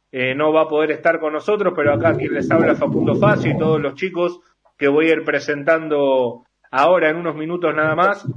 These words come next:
les prometemos que le vamos a dar un programón con mucha información y si todo sale bien, si todo sale bien, con una linda nota que nos va a traer un gran recuerdo y que además nos puede llegar a,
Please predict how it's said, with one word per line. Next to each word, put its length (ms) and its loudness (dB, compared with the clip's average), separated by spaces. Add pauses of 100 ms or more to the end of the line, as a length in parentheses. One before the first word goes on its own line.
(180)
les 180 -2
prometemos 680 2
que 300 -2
le 140 -4
vamos 340 -2
a 60 0
dar 160 0
un 100 -8
programón 840 -2 (180)
con 160 -2
mucha 300 -2
información 800 0
y 140 -8
si 260 -10
todo 280 4
sale 300 0
bien, 520 -2 (360)
si 180 -10
todo 240 -2
sale 280 -2
bien, 340 -2 (340)
con 220 0
una 420 0
linda 460 -2
nota 380 0
que 100 -4
nos 180 -2
va 100 2
a 40 -6
traer 460 2
un 180 -6
gran 240 2
recuerdo 760 -2 (260)
y 160 -8
que 100 2
además 320 0
nos 220 -2
puede 500 2 (320)
llegar 340 2
a, 840 0